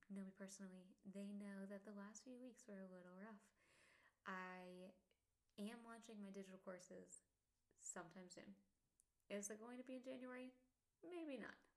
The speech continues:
We'll see. Not a hundred percent sure yet. The first, um, round of this podcast, this first take, was not recorded with video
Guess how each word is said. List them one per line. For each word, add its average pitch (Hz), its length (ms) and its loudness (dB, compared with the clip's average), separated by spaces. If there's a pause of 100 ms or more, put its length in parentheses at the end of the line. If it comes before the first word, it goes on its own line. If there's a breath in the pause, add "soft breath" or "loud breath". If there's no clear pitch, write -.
We'll 240 140 -2
see. - 160 2 (500)
Not 233 220 0
a - 20 0
hundred 202 220 2
percent 196 260 0
sure - 140 -6
yet. - 240 -8 (1120 loud breath)
The 214 80 10
first, 220 480 2
um, 185 400 0
round 185 320 2
of - 20 -2
this 185 140 -4
podcast, 175 720 -4
this 185 240 -6
first 180 240 -2
take, 180 320 -2
was 180 340 0
not 180 380 -2 (160)
recorded 180 480 2
with 175 160 -2
video 175 560 -2